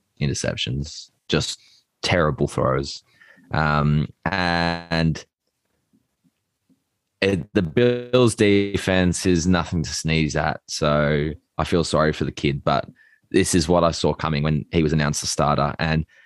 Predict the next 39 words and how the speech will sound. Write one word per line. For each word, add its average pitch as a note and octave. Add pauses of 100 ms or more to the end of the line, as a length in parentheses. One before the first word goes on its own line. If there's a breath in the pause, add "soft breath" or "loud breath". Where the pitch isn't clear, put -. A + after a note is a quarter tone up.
(340 soft breath)
if G2
people G2 (320)
think G2
that E2+
he's F#2+
the F2+
answer F2
over D#2+
Zach D#2+
Wilson E2
now, D#2
they're D2
just D2+
moronic. C#2+ (180)
Um, D2 (600 loud breath)
but G2
yeah, G#2
the G2+
Bills C#3+
just B2
did B2
what A#2
they G2
had A2
to G2+
do. A2+
Uh, G2
Stefon A#2
Diggs G#2
is E2+
probably G2
the F#2+
one F#2
that E2+
I F2
want E2+
to -
talk F2
about. D#2+